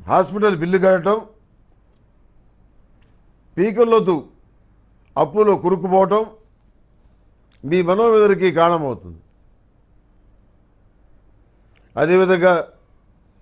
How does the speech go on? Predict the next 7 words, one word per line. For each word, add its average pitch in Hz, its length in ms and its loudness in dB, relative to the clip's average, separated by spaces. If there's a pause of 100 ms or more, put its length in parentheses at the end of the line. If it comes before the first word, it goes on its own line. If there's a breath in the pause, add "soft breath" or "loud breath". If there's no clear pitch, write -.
(1040)
మానవత్వం 196 580 0
లేని 196 200 0
వాళ్ళ 185 120 2 (100)
దేశంలో 180 300 0 (100)
చాలామంది 175 460 0
ఉన్నారు, 170 300 -2 (1600)
తెలివి 185 220 0